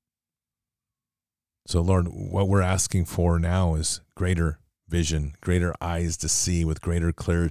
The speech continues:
clarity, a strength that comes through our love with you, Father, but truly a piercing clarity that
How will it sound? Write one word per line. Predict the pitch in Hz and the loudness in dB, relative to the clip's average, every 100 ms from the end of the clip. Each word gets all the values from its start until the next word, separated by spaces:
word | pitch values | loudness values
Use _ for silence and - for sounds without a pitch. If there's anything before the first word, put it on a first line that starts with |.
| - - | -4 -8
clarity, | 92 90 82 - 71 - _ _ _ _ _ _ _ | -2 0 0 -2 -6 -10 _ _ _ _ _ _ _
a | - 90 | -4 -2
strength | - - 101 92 | 0 2 2 2
that | 87 78 | -2 -4
comes | - 92 87 | 0 0 0
through | - 85 | 0 0
our | 82 | 0
love | 80 85 87 | 0 -2 0
with | 85 80 - | 0 -2 0
you, | 85 85 | 0 0
Father, | - 85 87 80 | -2 0 0 0
but | 80 69 - | -2 -6 -10
truly | - - 98 92 | -4 2 4 2
a | 78 | -2
piercing | 82 - 104 98 - 87 | -2 0 2 0 0 -2
clarity | - 90 90 80 85 | 0 0 0 0 0
that | 85 | -2